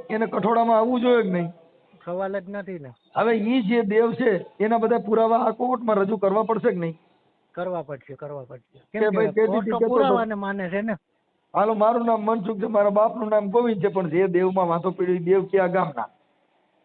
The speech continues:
Speaker 2: હા, સો ટકા.
Speaker 1: એનો ઇતિહાસ હું ઈ દ્યો. હાલો, કે
Speaker 2: હમ.
Speaker 1: તમને ખાલી દુઃખ જ લાગી ગયું તું.
Speaker 2: હા.
Speaker 1: તો એને કેવું પડશે કે ભાઈ મને ખાલી દુઃખ લાગ્યું તું.
Speaker 2: હા, બરોબર
Speaker 1: હું
Speaker 2: છે.
Speaker 1: ઓળખતો
Speaker 2: બાકી તો
Speaker 1: નથી.
Speaker 2: કેમ કે કેસ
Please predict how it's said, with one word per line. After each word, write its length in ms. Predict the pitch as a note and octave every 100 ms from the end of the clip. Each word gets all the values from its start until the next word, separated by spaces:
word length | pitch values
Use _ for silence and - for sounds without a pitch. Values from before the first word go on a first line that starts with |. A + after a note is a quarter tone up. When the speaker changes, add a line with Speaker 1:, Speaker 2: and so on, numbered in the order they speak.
| _ _ -
Speaker 2:
હા, 240 | C3 C#3 A#2+
સો 260 | - E3
ટકા. 300 | D3 C3+ - G3
Speaker 1:
એનો 220 | B3 B3
ઇતિહાસ 420 | A#3+ A3 A#3+ G3
હું 140 | G3+ G3
ઈ 160 | A3+
દ્યો. 320 | G#3 A#3 - - -
હાલો, 260 | G#3+ - - - _ _ _ _ - A3+
કે 80 |
Speaker 2:
હમ. 120 | A#3+ F3+
Speaker 1:
તમને 280 | A3+ B3+
ખાલી 260 | F#3+ A3+ B3
દુઃખ 280 | A3+ B3 C4
જ 40 |
લાગી 240 | A#3 A3+ G3
ગયું 180 | F#3+
તું. 200 | E3+ E3 _ _ _ _ _ _ _ D#3
Speaker 2:
હા. 320 | D3 D3+ A#2+ A2 - - F#3+
Speaker 1:
તો 80 |
એને 100 | G#3
કેવું 300 | G3 C4 C4+
પડશે 160 | A#3+ G#3
કે 60 | F3+
ભાઈ 160 | F#3
મને 340 | E3 F3 A#3 A#3
ખાલી 440 | F3 G3 G#3+ G#3
દુઃખ 260 | E3+ G3+ F#3+
લાગ્યું 320 | F3+ D#3+ E3+
તું. 200 | E3 - _ _ _ _ _ _ _ _ -
Speaker 2:
હા, 180 | C#3+ F3
બરોબર 380 | G3 G3+ F3 D3+
Speaker 1:
હું 80 | B3+
Speaker 2:
છે. 80 | A#3+
Speaker 1:
ઓળખતો 140 | G#3+
Speaker 2:
બાકી 200 | G3+ E3
તો 80 | F#3+
Speaker 1:
નથી. 240 | A3+ C4
Speaker 2:
કેમ 100 | B3
કે 100 | G#3+
કેસ 280 | - A3